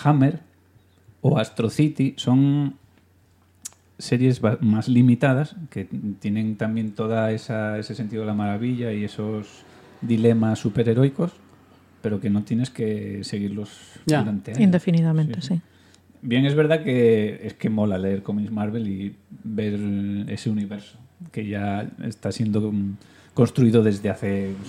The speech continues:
Speaker 1: cincuenta, sesenta o setenta años, no sé ya cuánto.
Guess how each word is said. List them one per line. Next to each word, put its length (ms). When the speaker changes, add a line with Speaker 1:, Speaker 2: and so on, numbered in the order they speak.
Speaker 1:
cincuenta, 600
sesenta 460
o 200
setenta 480
años, 240
no 100
sé 120
ya 160
cuánto. 280